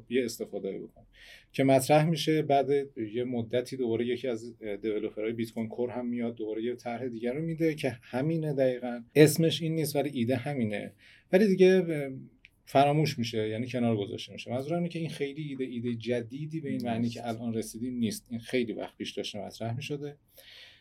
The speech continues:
اه، این بوده، یعنی از همون دو هزار و یازده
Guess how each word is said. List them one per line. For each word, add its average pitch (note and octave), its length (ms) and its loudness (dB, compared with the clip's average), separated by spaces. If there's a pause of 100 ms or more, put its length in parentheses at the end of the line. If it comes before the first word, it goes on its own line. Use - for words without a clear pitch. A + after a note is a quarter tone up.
(140)
اه، B2 460 -4 (340)
این F#3+ 280 6
بوده، D3 360 8
یعنی B2 160 2
از A#2+ 120 -2
همون C3+ 160 -4
دو B2 120 4
هزار A#2 200 0
و A#2 40 0
یازده A#2 480 2